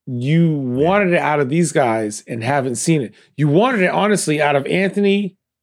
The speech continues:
Speaker 1: Suggs, and Bol. And
Speaker 2: Yeah.
Speaker 1: Bol, you waived.
Speaker 2: And Bol's gone
Speaker 1: Bol, you waived.
Speaker 2: already.
Speaker 1: Suggs was hurt. Anthony was pedestrian.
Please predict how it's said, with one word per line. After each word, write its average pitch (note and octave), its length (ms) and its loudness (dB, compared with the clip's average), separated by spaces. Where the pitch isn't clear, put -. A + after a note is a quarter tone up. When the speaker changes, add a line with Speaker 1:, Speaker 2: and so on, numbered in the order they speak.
Speaker 1:
Suggs, D#3 720 -2
and C3 200 0
Bol. A2+ 320 0
And C3+ 580 -2
Speaker 2:
Yeah. D3+ 180 0
Speaker 1:
Bol, F#3+ 160 2
you F3+ 120 0
waived. C3 420 0
Speaker 2:
And - 80 -14
Bol's C3 300 4
gone F2+ 380 0
Speaker 1:
Bol, E3 280 2
you G3 140 0
waived. D3 240 2
Speaker 2:
already. C#3 400 -2
Speaker 1:
Suggs E3+ 420 0
was E3 180 -6
hurt. E3 260 2
Anthony D#3 400 -2
was C3+ 560 -2
pedestrian. A#2 880 -2